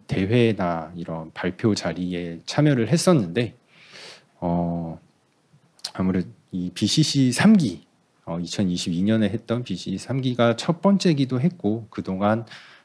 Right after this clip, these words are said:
일 년 동안 정말 끊이지 않고 계속해서 연을 이어나가고 있었기 때문에,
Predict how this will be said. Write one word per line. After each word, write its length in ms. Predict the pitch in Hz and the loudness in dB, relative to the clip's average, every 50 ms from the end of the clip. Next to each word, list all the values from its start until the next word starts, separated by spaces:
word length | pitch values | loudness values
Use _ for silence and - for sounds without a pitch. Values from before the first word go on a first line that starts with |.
| _ _ _ | _ _ _
일 120 | 107 98 | 0 2
년 180 | 107 127 131 127 | 2 2 0 0
동안 220 | 135 131 127 127 | 0 0 0 0
정말 300 | 120 - 107 98 98 101 | 0 0 -2 0 0 -2
끊이지 380 | - - 151 156 165 160 147 151 | 0 0 2 2 2 2 2 0
않고 240 | 135 127 - 127 | -2 -2 -4 -8
계속해서 720 | - - 95 92 110 - - 117 107 - 110 104 104 101 95 90 | -8 -6 -6 -6 -6 -6 -6 -8 -2 0 2 2 2 2 0 -2
연을 320 | 85 82 90 92 95 90 | -2 -4 -4 -4 -4 -4
이어나가고 640 | 82 87 90 95 104 104 98 92 95 92 90 98 92 | -4 -4 -4 -2 -2 -2 -4 -4 -4 -6 -6 -6 -6
있었기 420 | 82 78 - - 104 - - 98 | -6 -6 -6 -8 -8 -4 -4 -6
때문에, 520 | 92 - 139 143 139 107 82 95 107 101 | -2 -2 -2 -2 -2 -2 -4 -4 -6 -6